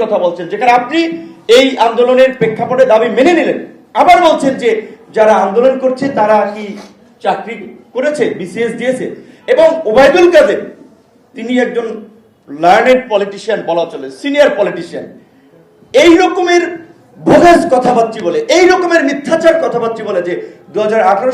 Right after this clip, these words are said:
সালে যারা আন্দোলন করেছিল তাদের একত্রিশ জন বিসিএস পরীক্ষা উত্তীর্ণ হয়নি। ছাত্রদের আন্দোলন না, ছাত্রদের বাবা মায়ের আন্দোলন, ছাত্রদের ভাই বোনের আন্দোলন, ছাত্রদের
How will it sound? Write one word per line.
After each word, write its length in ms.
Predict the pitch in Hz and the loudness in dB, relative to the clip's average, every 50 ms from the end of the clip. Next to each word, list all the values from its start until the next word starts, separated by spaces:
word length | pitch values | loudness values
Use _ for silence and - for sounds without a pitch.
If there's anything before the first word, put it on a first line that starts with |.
| 254 | 0
সালে 160 | 285 262 247 220 214 220 - - - - - - | 0 0 0 0 -2 -4 -8 -12 -16 -12 -4 -2
যারা 160 | 208 214 214 202 | 0 2 2 2
আন্দোলন 260 | 202 196 220 233 240 240 240 | 0 0 -2 -2 -2 -2 -4
করেছিল 260 | 233 - - 247 254 254 247 | -8 -10 -10 -10 -10 -8 -6
তাদের 180 | 214 202 208 202 202 | -6 -4 -4 -4 -4
একত্রিশ 320 | 202 202 - - 233 226 190 233 | -6 -6 -8 -10 -14 -14 -8 -6
জন 100 | 254 254 208 170 | -6 -6 -6 -8
বিসিএস 320 | 202 175 - 196 196 190 196 196 180 | -12 -14 -8 -6 -6 -6 -6 -6 -8
পরীক্ষা 300 | 175 175 175 - 175 175 | -8 -8 -6 -6 -6 -6
উত্তীর্ণ 280 | 175 - - 190 175 156 139 | -6 -8 -10 -10 -8 -8 -8
হয়নি। 180 | 135 123 117 113 - - - _ _ _ _ _ _ _ - | -8 -10 -12 -14 -18 -20 -20 _ _ _ _ _ _ _ -14
ছাত্রদের 300 | - 311 330 349 349 339 302 285 | -8 -6 -2 0 2 2 2 2
আন্দোলন 320 | 262 254 262 254 254 247 247 247 | 0 0 -2 -2 -2 -4 -4 -4
না, 80 | 240 - - - - - - _ - | -6 -6 -6 -8 -14 -20 -20 _ -12
ছাত্রদের 460 | - 254 269 262 - 269 262 262 254 - - - | -8 -6 -6 -6 -6 -2 0 0 0 0 -2 -4
বাবা 200 | 190 233 254 269 254 240 | -2 0 0 0 2 2
মায়ের 200 | 233 214 202 180 170 | 2 0 0 0 -2
আন্দোলন, 260 | 165 160 151 147 147 143 - | -6 -10 -12 -14 -16 -10 -6
ছাত্রদের 420 | 277 277 262 - - 254 254 254 233 - - - - - 147 | -4 -4 -4 -6 -6 -6 -4 -4 -4 -6 -8 -14 -16 -10 -4
ভাই 160 | 170 240 302 320 294 | 0 2 2 2 2
বোনের 220 | 285 262 247 226 220 202 | 0 -2 -2 -2 -2 -4
আন্দোলন, 240 | 196 196 180 170 - - - | -6 -8 -12 -14 -14 -8 -6
ছাত্রদের 420 | 254 262 254 - 254 254 262 - | -6 -6 -6 -6 -2 0 0 0